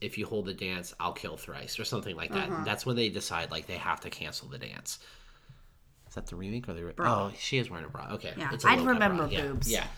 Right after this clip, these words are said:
Speaker 1: Um,
Speaker 2: There's no nudity in this film. There's no sex.
Speaker 1: So, and, and that's something, too. Um, so this movie is very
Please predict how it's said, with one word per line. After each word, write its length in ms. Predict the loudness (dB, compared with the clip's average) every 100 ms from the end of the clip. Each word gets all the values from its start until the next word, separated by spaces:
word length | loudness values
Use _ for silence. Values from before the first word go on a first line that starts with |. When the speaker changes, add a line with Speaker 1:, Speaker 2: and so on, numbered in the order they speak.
| -10 -10 4
Speaker 1:
Um, 520 | 8 10 10 8 4 6
Speaker 2:
There's 180 | 8
no 180 | 8 8
nudity 440 | 8 8 6 4 2
in 180 | 2
this 160 | 0 0
film. 280 | 4 6 4 0
There's 180 | 0 2
no 140 | 2
sex. 480 | 2 0 -2 -4 -6 -2
Speaker 1:
So, 260 | 4 8 8
and, 280 | 8 4 2
and 260 | 2 2 4
that's 220 | 4 4
something, 300 | 2 2 0
too. 340 | 2 6 8 8
Um, 420 | 6 6 4 0
so 180 | 2 2
this 200 | 4 4
movie 300 | 4 4 4
is 220 | 4 2
very 880 | 0 2 4 6 6 6 6 4